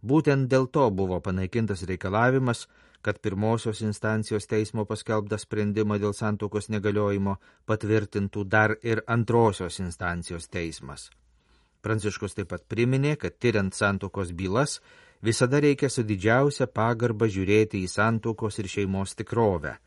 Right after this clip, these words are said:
nes šeima yra gyvas Švenčiausiosios Trejybės meilės atspindys. Taip pat reikia atsiminti, kad santuokos neišardomumas yra ne tikslas, kuriam santuokiniai tarnauja tik savo pastangomis,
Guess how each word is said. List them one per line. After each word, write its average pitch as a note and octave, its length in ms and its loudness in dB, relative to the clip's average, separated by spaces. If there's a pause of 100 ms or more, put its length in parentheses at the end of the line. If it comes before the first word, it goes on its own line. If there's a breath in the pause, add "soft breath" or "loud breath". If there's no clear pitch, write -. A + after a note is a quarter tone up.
(720 soft breath)
nes A2 280 0
šeima G#2+ 520 0
yra A#2 200 4
gyvas B2 640 0
Švenčiausiosios A#2 1000 0
Trejybės G#2+ 640 -2
meilės G2 400 0
atspindys. F2+ 800 -6 (720)
Taip A2+ 160 2
pat G#2+ 120 2
reikia G#2 320 2
atsiminti, B2 560 0 (440 loud breath)
kad A2 160 0
santuokos A2 640 2
neišardomumas G2+ 1040 0
yra F#2 200 0 (300 soft breath)
ne A#2+ 300 2 (160)
tikslas, F2+ 580 0
kuriam G2+ 420 0
santuokiniai G2 720 -2
tarnauja F#2+ 560 0
tik - 160 -12
savo F#2+ 300 -4
pastangomis, F#2+ 800 -2